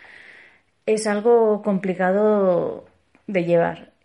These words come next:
Y eso lo sabrán las personas que, que lo han pasado o que lo estén pasando. Es muy duro llegar un día a la consulta del médico y enterarte que el diagnóstico que te dan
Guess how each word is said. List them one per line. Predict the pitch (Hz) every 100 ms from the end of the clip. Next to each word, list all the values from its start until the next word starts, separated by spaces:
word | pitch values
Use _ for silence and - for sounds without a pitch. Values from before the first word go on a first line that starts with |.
| _ -
Y | 214 202 196 185
eso | 185 185 240 220 208 190 185
lo | 180
sabrán | 180 190 180 190
las | 214
personas | 214 196 196 202 196
que, | - 190 170 165 160 165 -
que | - 175
lo | 175
han | 190
pasado | 220 214 214 214 220
o | - 180
que | 185
lo |
estén | 175 180 180
pasando. | 170 165 165 165 165 - - _ _ _ _ _ _ _
Es | - 196
muy | 214 226
duro | 226 226 269 269
llegar | - 196 185 202
un | 202
día | 202
a |
la | 202
consulta | 202 185 208 202
del | 214 208
médico | 208 214 214 214 247 254
y | 196 196
enterarte | 180 180 175 175 - 240 - _ _ _ _ _ _ _
que | - 196 175 170
el | 180
diagnóstico | 185 180 185 175 185 180
que | 190
te | 190
dan | 175 180 226